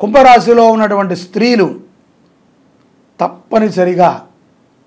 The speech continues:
మీరు ఈ యొక్క శనివారము పూట ఆవు నేతితో దీపారాధన చేయండి. రాసి పెట్టుకోండి.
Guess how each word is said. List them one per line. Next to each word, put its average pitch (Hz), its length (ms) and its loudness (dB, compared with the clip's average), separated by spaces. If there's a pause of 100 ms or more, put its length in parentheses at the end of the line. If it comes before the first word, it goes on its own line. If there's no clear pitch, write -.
(400)
మీరు 160 380 -8 (580)
ఈ 170 100 -8
యొక్క 175 460 -6 (880)
శనివారము 208 640 0
పూట 165 320 -10 (640)
ఆవు 226 400 0
నేతితో 190 480 -6
దీపారాధన 147 560 -10
చేయండి. 107 440 -20 (2000)
రాసి 160 240 -6
పెట్టుకోండి. 156 580 -12